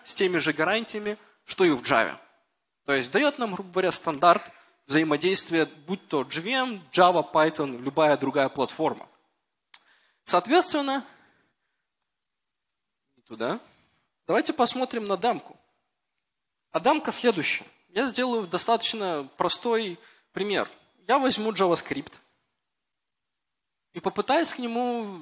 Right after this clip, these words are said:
грубо говоря, этот JavaScript запустить в J V M и получить доступ к Java-сервису. Ну, допустим, основная задача, с которой могут столкнуться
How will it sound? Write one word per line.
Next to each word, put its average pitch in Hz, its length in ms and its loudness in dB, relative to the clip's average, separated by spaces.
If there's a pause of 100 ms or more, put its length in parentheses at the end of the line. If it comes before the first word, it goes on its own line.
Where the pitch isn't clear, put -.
(140)
грубо 175 180 -6
говоря, 196 220 -2
этот 160 200 -4
JavaScript 185 540 -2
запустить 185 460 -6
в 143 100 -10
J 143 160 0
V 120 140 -6
M 139 240 -6 (360)
и 156 60 -16
получить 190 500 -2
доступ 202 400 -2
к - 60 -20
Java-сервису. 190 1300 0
Ну, 403 180 -4 (140)
допустим, 175 580 -2 (380)
основная 226 520 2
задача, 196 420 2
с - 80 0
которой 190 380 0
могут 180 280 -4
столкнуться 170 800 0